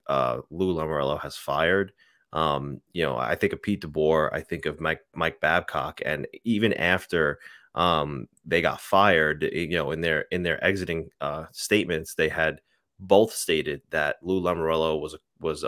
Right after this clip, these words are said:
always, was always going to be and has always been a dear friend of theirs, um, and that, you know, they don't, they don't have any, uh, any ill will towards him, or,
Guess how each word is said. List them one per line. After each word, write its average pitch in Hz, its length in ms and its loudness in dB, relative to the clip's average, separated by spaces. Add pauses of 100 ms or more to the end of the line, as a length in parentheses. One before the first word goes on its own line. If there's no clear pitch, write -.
(100)
always, 92 500 2 (640)
was 92 160 0
always 107 280 4
going 95 240 4
to 85 100 -12
be 76 360 -4 (280)
and 82 120 -4
has 92 280 2
always 87 240 0
been 76 200 -2
a 69 60 -4
dear 78 240 0
friend 82 320 -2
of 76 120 -10
theirs, 69 460 -4 (340)
um, 76 360 -2
and 82 140 -4
that, 80 160 -4 (180)
you 87 140 -4
know, 78 100 -2
they 82 140 0
don't, 82 240 -2
they 87 140 2
don't 85 180 0
have 90 220 0
any, 82 340 -2 (380)
uh, 80 340 2 (800)
any 98 240 2
ill 92 220 4
will 95 240 4
towards 64 340 -6
him, 50 180 -10 (120)
or, 78 260 -2